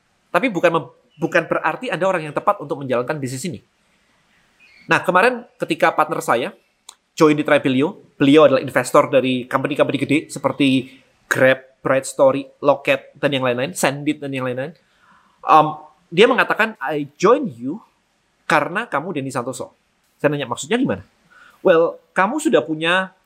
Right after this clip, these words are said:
track record di digital marketing, kamu sudah punya kelas digital marketing, followersmu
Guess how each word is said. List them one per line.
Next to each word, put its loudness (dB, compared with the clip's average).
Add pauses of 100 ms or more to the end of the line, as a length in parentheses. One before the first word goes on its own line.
(220)
track 0
record -2
di -2
digital 0
marketing, -2 (480)
kamu 2
sudah 2
punya -4
kelas 2
digital -4
marketing, -8 (300)
followersmu 6